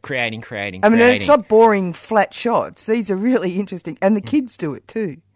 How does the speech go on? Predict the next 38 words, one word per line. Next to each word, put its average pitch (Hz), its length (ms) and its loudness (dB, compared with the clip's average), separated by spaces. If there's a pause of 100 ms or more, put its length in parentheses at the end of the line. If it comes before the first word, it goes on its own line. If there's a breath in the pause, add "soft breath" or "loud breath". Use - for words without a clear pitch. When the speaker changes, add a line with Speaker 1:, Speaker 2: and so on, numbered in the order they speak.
(640)
Speaker 1:
Yes, - 580 -4
yes. 123 520 -4 (540)
Yeah, 110 220 -6 (140)
p-, - 140 -16
like, - 240 -12
"Pick 214 180 -6
up 202 120 -2
the 160 80 -12
camera, 160 680 -8 (100)
Lola," 107 500 -2
and, 92 200 -8
Speaker 2:
And 165 60 -4
Speaker 1:
and, 185 100 0
you 214 60 4
Speaker 2:
move 302 220 4
Speaker 1:
know. 123 60 -8
Speaker 2:
back 233 360 2
so 220 140 -4
you 208 120 -4
can 214 120 -4
get 214 200 -4
the 202 100 -2
whole 208 260 -2
shot. 196 300 -2
Speaker 1:
Yeah, 151 360 0 (280)
yeah. 143 480 -2 (420 soft breath)
And 170 180 -4
it's 165 180 -6
a 185 80 -4
kind 185 260 -4
of 233 100 -6
incredibly 143 720 -4
creative 113 480 -6
environment 101 800 -6 (340)
Speaker 2:
Yeah. 190 100 -4
Speaker 1:
for 175 60 -2
the 104 80 -4
kids, - 640 -6